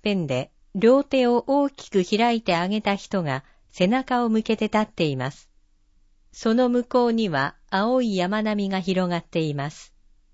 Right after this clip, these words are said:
下の写真。山間の川の浅瀬。帽子、Tシャツ、短パン、タイツ、長靴を履いた人が足元を見ながら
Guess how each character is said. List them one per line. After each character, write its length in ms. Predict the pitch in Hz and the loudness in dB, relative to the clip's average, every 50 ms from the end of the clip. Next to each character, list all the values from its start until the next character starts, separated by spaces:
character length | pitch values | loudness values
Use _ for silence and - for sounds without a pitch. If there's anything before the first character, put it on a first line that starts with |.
| _ _ _ _ _ _ _ _ _ _ _ _ | _ _ _ _ _ _ _ _ _ _ _ _
下 280 | - - - 262 262 | -18 -6 -4 -2 -2
の 180 | 254 254 247 240 | 0 0 -2 -2
写 180 | - - 214 214 | -2 -2 -4 -4
真。 440 | - - - 202 190 185 175 170 - _ _ _ _ _ _ _ _ _ _ _ _ _ _ _ _ | -4 -6 -4 -4 -2 -2 -4 -6 -8 _ _ _ _ _ _ _ _ _ _ _ _ _ _ _ _
山 340 | - - - 254 277 285 285 | -6 -2 -2 0 0 -2 -4
間 300 | - 277 277 269 262 254 | -2 -2 -2 0 0 0
の 140 | 254 247 | -2 -2
川 320 | 247 - 233 233 233 226 226 | -2 -2 -2 0 0 0 0
の 260 | 214 214 214 - - _ | 0 0 -2 -2 -4 _
浅 340 | - 185 185 - - 220 214 | -4 -4 -4 -2 -2 -4 -4
瀬。 320 | - - 208 196 202 - _ _ _ _ _ _ _ _ _ _ _ _ _ _ _ _ _ _ _ _ | -2 -2 -4 -4 -4 -4 _ _ _ _ _ _ _ _ _ _ _ _ _ _ _ _ _ _ _ _
帽 240 | - 226 262 277 269 | 4 4 4 4 2
子、 400 | - - - 247 240 - - _ _ _ | -2 -6 -6 -4 -4 -4 -6 _ _ _
T 220 | - 233 247 254 | -6 -4 -4 -4
シ 140 | 233 - 233 | -2 -2 -2
ャ 60 | 226 | -2
ツ、 340 | 226 - - 208 202 - - - | -2 -4 -4 -4 -4 -4 -4 -2
短 240 | 226 233 240 247 247 | -2 -2 -2 -2 -2
パ 180 | - 233 220 214 | -2 -2 -2 0
ン、 160 | 214 208 - | -2 -4 -6
タ 220 | - - 269 277 | -4 -4 -2 -2
イ 100 | 262 240 | -2 -4
ツ、 320 | - _ - 156 151 143 - - | -6 _ -4 -4 -4 -4 -4 -4
長 280 | 190 196 226 254 269 | -2 -2 0 0 -2
靴 320 | 254 262 254 - - 240 233 | -2 -2 -4 -2 -2 -2 0
を 60 | 233 | 0
履 160 | 220 226 226 | 0 0 -2
い 60 | 220 | -2
た 140 | 208 214 214 | -2 -2 -4
人 260 | 208 - - - 196 | -4 -4 -6 -4 -4
が 240 | 175 147 127 135 - _ _ _ _ _ _ _ | -2 -4 -6 -6 -8 _ _ _ _ _ _ _
足 320 | 196 196 - - - 285 | -4 -4 -4 -2 -4 -2
元 320 | 285 285 285 - 233 214 | -2 -2 0 0 0 0
を 80 | 202 175 | 0 0
見 120 | 160 165 | -2 -2
な 140 | 185 214 214 | -2 -2 -2
が 160 | 202 185 165 | -2 -2 -2
ら 220 | 143 135 135 - | -2 -2 -4 -4